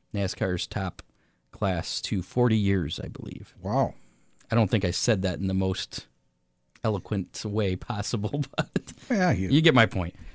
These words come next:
Speaker 1: Uh, and then, of course, Daytona Speed Weeks, uh, starts up, uh, with, uh, the, uh,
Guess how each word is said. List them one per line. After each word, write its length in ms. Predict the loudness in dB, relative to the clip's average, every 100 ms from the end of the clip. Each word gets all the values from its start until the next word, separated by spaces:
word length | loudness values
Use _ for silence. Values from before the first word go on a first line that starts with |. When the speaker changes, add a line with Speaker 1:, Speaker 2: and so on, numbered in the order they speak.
| -18 -20 -6 4
Speaker 1:
Uh, 300 | 8 10 8
and 140 | 8 8
then, 160 | 8
of 80 | 6
course, 260 | 8 6 6
Daytona 340 | 2 4 4
Speed 220 | 4 2 4
Weeks, 320 | 4 2 2
uh, 300 | 4 6 4
starts 400 | 2 2 2 4
up, 180 | 0 0 _ _ _ _ _ -14 -8
uh, 240 | -2 0 4
with, 280 | 4 2 2
uh, 300 | 4 4 4
the, 460 | 2 2 2 2 2
uh, 220 | 0